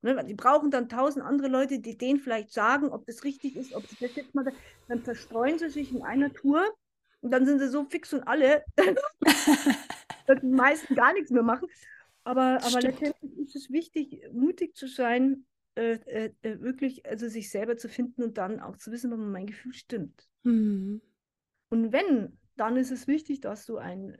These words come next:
Speaker 1: Lehrer findest. Also das ist das, wie ich meine Coachings mache. Hm, ich, ich berate die nicht in dem Sinne, sondern,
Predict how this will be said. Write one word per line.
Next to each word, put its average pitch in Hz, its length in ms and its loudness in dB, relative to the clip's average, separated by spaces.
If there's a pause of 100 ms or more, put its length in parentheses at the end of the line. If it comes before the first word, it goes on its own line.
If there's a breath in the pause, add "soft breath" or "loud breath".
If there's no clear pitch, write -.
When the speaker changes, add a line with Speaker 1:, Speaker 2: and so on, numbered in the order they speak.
Speaker 1:
Lehrer 269 440 -4
findest. 302 480 -2
Also 208 160 -10
das 214 220 -6
ist 208 160 -14
das, 214 180 -6
wie 220 160 -12
ich - 120 -16
meine 202 220 -6
Coachings 254 420 -6
mache. 240 320 -2 (440 loud breath)
Hm, 214 340 -8
ich, 202 200 -14
ich - 180 -16
berate 190 440 -2
die 208 180 -10
nicht 214 400 -2
in 220 140 -10
dem 233 200 -4
Sinne, 269 400 2 (100)
sondern, 240 480 -4